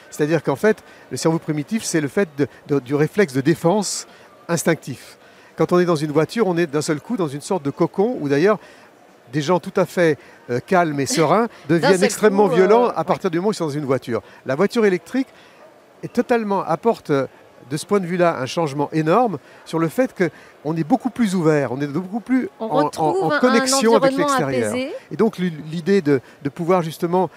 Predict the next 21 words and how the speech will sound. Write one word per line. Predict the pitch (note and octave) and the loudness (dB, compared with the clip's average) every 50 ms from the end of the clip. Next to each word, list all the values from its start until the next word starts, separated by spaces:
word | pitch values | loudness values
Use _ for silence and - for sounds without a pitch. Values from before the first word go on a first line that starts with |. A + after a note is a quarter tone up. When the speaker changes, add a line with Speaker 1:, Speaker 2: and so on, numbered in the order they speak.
| - - - - | -16 -20 -10 -4
Speaker 1:
euh, | C3 C3 B2+ B2 B2 A#2+ A2+ - - - - - | 0 2 2 4 2 2 0 -2 -10 -20 -4 -2
interagir | F#3+ G3+ G3+ - - A3+ A3+ A3 G3+ D3+ D#3+ D#3+ C3+ D3 D#3 D#3+ D3+ C3 G#2+ - - - - | 0 0 0 2 2 4 4 4 2 2 0 0 0 -2 -2 -2 -2 -2 -4 -8 -16 -8 -6
entre | C3+ C#3 - - D#3+ D3 | -6 -6 -2 0 0 0
ce | - - | 0 -4
qu'on | - - F3+ F3 | -4 -2 0 0
entend, | E3+ E3+ D#3+ - - F3 E3+ C#3+ | 0 0 0 0 0 0 0 -2
ce | - | -4
qu'on | - C#3+ C#3+ | -6 -4 -4
voit | C#3 B2+ C#3 E3 E3+ E3+ D#3 | -4 0 2 4 4 4 2
à | C#3+ - | 0 -4
l'extérieur | A#2+ C3 B2+ - - D#3 C#3 C#3 C#3+ C#3+ C#3 C3+ A#2+ - - - - _ - | -6 -6 -8 -6 -6 -4 -4 -2 0 2 2 0 0 -2 -8 -18 -16 _ -8
et | B2+ | -8
ce | - - | -8 -4
que | - D#3 | -4 -4
nous | C#3+ C#3+ | -4 -2
vivons | C3 D#3+ F#3 E3+ D#3+ F#3+ F3+ | -2 -2 -2 0 2 2 2
dans | E3+ D3+ C#3 | 2 0 -4
l'intérieur | B2+ B2+ - C#3+ C3+ C#3 C3+ B2+ | -4 -6 -4 -4 -4 -4 -4 -4
d'un, | A#2+ A#2+ A2 A2+ | -4 -6 -6 -6
d'un | A2+ A2 A#2+ | -4 -4 -4
véhicule | A#2 A2+ A#2 A2+ - - A3+ B3 | -4 -4 -4 -6 -6 -6 -6 -6